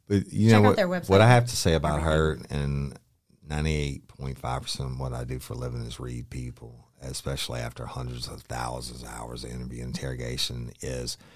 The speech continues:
Speaker 1: she is legit. She is just like us three sitting in this room.
Speaker 2: Absolutely.
Speaker 1: You either have it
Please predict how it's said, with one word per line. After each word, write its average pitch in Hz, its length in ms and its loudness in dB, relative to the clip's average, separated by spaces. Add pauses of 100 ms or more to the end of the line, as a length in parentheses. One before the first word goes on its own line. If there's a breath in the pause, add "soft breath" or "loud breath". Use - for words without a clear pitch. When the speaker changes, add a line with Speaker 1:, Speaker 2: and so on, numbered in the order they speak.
(140)
Speaker 1:
she - 240 0
is 69 160 0
legit. 64 540 -6
She 76 240 2
is 71 200 0
just - 260 -2
like 65 360 -4 (540)
us 71 160 -4
three 65 220 -6
sitting 58 320 -4
in 60 120 -8
this - 180 -8
room. 60 100 -8
Speaker 2:
Absolutely. 175 480 -6
Speaker 1:
You 78 80 0
either 73 400 2
have 82 380 0
it 80 140 -4